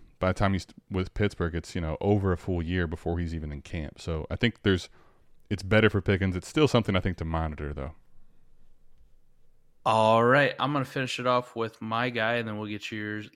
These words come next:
Speaker 2: last one to finish it off. But I saved the best for last on the show. My guy for this year, one I'm planting my flag on.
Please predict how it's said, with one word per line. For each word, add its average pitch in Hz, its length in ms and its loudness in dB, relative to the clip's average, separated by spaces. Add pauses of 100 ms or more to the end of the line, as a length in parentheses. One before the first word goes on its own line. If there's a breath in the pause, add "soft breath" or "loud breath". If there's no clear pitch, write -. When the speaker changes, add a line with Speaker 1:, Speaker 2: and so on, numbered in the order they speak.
(100)
Speaker 2:
last 101 360 -4
one 104 160 -10
to 95 40 -16
finish - 380 -14
it 98 40 -4
off. 95 300 -4
But 85 180 -8 (380 soft breath)
I 101 40 -8
saved 139 280 -4
the 123 60 -6
best 110 300 -4
for 131 160 -6
last 107 440 -2
on 104 120 -6
the 104 80 -8
show. 90 400 -8 (180)
My 101 280 -2
guy 98 360 -4 (560)
for - 180 -16
this 92 320 -4
year, 90 300 -4 (600)
one 95 200 -4
I'm 95 140 -4
planting 107 360 -6
my 104 140 -2
flag 92 360 -4
on. 85 200 -6